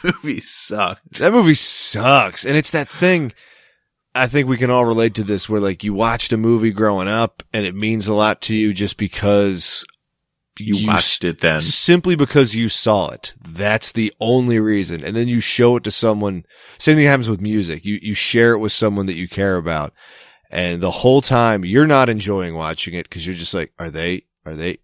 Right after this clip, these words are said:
Speaker 2: enjoying it? Are they?" And they don't get to enjoy it 'cause they're constantly being like, "Why do you keep fucking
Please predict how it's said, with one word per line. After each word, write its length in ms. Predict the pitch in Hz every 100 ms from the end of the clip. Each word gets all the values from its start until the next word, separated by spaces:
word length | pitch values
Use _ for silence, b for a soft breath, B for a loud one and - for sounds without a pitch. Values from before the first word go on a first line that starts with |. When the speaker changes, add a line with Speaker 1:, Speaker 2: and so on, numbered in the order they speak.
| -
Speaker 2:
enjoying 480 | 95 90 98 101 113
it? 100 | -
Are 100 | 85
they?" 180 | 80 90
And 200 | - 98
they 140 | 98 151
don't 180 | 160 113
get 180 | 110 -
to 100 | 101
enjoy 320 | 90 92 87
it 100 | 78
'cause 140 | 76
they're 120 | 98
constantly 440 | 107 120 107 - 95
being 80 | 104
like, 100 | 82
"Why 180 | 82
do 60 | 113
you 80 | 127 -
keep 260 | - 123 -
fucking 480 | - 120 123 107